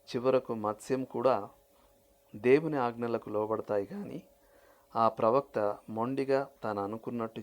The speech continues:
చేయడం చూస్తాం. దేవుని చిత్తానికి అవిధేయత చూపడం ఓ విషాదం. అయితే అయిష్టంగా సణుక్కుంటూ విధేయత చూపడం కూడా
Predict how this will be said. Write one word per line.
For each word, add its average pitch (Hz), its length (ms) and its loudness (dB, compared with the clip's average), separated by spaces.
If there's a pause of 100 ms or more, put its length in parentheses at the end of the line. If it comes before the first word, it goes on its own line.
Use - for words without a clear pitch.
(120)
చేయడం 101 400 -4 (260)
చూస్తాం. 101 400 -12 (1300)
దేవుని 139 420 6 (100)
చిత్తానికి 131 540 -2
అవిధేయత 117 520 0
చూపడం 110 680 -8 (180)
ఓ 117 120 -2
విషాదం. 101 580 -4 (960)
అయితే 117 500 -2 (300)
అయిష్టంగా 143 800 -2 (220)
సణుక్కుంటూ 135 720 -4
విధేయత 117 480 -2
చూపడం 110 480 -6
కూడా 113 360 -4